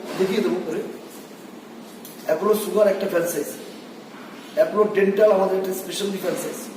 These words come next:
সঙ্গে আমরা up to city,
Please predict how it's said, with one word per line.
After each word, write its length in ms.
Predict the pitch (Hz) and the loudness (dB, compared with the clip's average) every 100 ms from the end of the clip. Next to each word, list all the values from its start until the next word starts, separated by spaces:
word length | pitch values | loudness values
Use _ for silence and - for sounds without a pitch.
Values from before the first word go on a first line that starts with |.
| - - - - - - - - - - - - - - - - | -14 -14 -14 -16 -16 -16 -16 -16 -16 -16 -16 -16 -16 -16 -12 -6
সঙ্গে 420 | 156 190 196 226 190 | -2 2 8 8 8
আমরা 200 | 190 254 285 - - - | 6 4 2 -4 -8 -8
up 100 | - - | -6 -6
to 60 | 269 - | -6 -4
city, 260 | - - | -6 -8